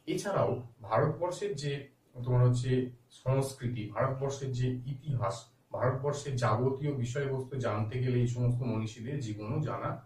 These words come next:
প্রয়োজন রয়েছে। তাহলে একদিক থেকে ইতিহাস চর্চার পাশাপাশি আমাদের জীবনকে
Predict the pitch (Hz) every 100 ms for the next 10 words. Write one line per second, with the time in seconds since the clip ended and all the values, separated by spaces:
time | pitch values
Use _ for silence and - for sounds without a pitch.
0 | _ - 123 117 117 113 107 101 - -
1 | - _ 139 160 127 - - - 120 127
2 | 160 - - 196 156 156 151 160 156 170
3 | 160 151 - 165 143 - 120 113 117 123
4 | 120 - - - 110 120 143 147 151 147